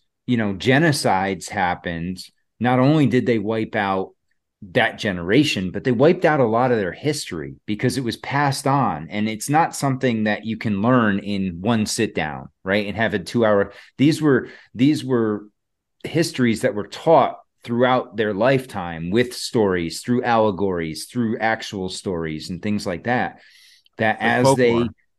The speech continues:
Speaker 1: killed off the population, they also killed off the history. And that's, that's one of the biggest tragedies of all of this, is not being able to know. And that's,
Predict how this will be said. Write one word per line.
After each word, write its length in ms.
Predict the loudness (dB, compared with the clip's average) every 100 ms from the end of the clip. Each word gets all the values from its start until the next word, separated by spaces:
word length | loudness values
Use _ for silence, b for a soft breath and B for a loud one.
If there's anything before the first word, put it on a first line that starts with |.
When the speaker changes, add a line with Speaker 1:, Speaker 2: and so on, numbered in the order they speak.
| _
Speaker 1:
killed 260 | 0 2 4
off 220 | 2 2
the 80 | -4
population, 960 | -2 -2 0 0 0 -2 -6 -6 -6 -4
they 220 | -6 -4
also 480 | -2 0 -2 -6 -8
killed 320 | -6 -8 -4
off 240 | -4 -6
the 80 | -8
history. 680 | -10 -8 -8 -10 -10 -8 -8
And 120 | -4
that's, 520 | -2 -2 -4 -8 -10 _
that's 340 | -2 -2 -4
one 120 | -6
of 40 | -4
the 60 |
biggest 340 | -4 -4 -4 -6
tragedies 600 | -4 -4 -6 -8 -8 -6
of 160 | -8 -2
all 340 | 2 2 2
of 80 | -2
this, 280 | -6 -8 -8
is 240 | -10 -8
not 460 | -6 -2 -2 -2 -4
being 300 | -4 -2 -2
able 260 | -4 -6 -8
to 140 | -8
know. 500 | -8 -4 -4 -4 -8
And 100 | -4
that's, 300 | -4 -4 -10